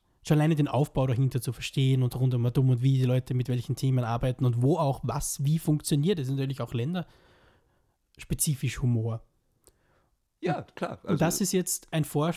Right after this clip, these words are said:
Speaker 1: ein Vorbild
Speaker 2: Humor,
Speaker 1: von, bitte, Entschuldigung.
Speaker 2: ich möchte es noch
Speaker 1: Na, bitte.
Speaker 2: festhalten,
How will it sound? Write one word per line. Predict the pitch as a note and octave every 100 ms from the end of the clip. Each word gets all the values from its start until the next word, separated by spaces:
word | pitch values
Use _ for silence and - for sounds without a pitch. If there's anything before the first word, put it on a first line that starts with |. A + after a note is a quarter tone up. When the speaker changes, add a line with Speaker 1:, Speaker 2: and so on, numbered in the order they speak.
| -
Speaker 1:
ein | - D3
Vorbild | - C#3+ D#3 F#3+ A#2
Speaker 2:
Humor, | A2+ A#2+ - -
Speaker 1:
von, | - -
bitte, | C#3 -
Entschuldigung. | - A#2 A#2+
Speaker 2:
ich | G#2
möchte | -
es | E2
noch | E2+ -
Speaker 1:
Na, | F#3
bitte. | - -
Speaker 2:
festhalten, | - F#2 -